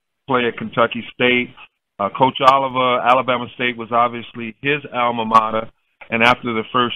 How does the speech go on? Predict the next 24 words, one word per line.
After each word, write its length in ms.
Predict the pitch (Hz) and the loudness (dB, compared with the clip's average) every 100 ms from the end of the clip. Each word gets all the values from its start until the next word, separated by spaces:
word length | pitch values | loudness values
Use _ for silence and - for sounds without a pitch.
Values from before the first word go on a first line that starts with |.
| - | -6
year 400 | 117 120 120 117 | -4 0 0 -2
was 160 | 110 107 | -4 -2
offered 360 | 120 120 - 110 | 4 6 4 -4
the 80 | 107 | -8
head 240 | 117 113 107 | -4 -4 -2
coaching 360 | 120 117 - 107 | -2 -2 -4 -8
position 520 | 104 95 120 - 113 | -8 -2 -2 -2 -2
there. 240 | 113 113 110 | 0 0 0
And 120 | 104 | 0
four 240 | 147 147 | 4 6
of 100 | 131 | 6
us 180 | 123 117 - _ _ _ _ | 4 2 0 _ _ _ _
transferred, 760 | - 139 135 - 131 123 120 113 - 117 | 0 2 2 0 4 6 6 2 0 4
um, 500 | 113 110 107 104 101 _ _ _ _ 101 | 6 6 4 0 -8 _ _ _ _ -2
uh, 440 | 104 107 107 104 | 0 2 2 0
down 360 | 107 120 120 123 | 2 4 4 2
with 180 | 117 | -2
him: 240 | 123 113 110 | -2 0 2
uh, 400 | 107 104 107 104 98 _ | 2 2 0 -2 -6 _
Melvin 380 | 117 127 120 117 | 2 2 2 -4
Creighton, 500 | 120 127 123 117 113 - - - _ | 0 0 0 -4 -8 -12 -20 -20 _
uh, 200 | 98 104 | -2 -2
Johnny 380 | 104 123 123 123 | -2 2 2 2
Mitchell, 680 | 113 123 - 127 120 117 | 0 -2 -2 0 0 0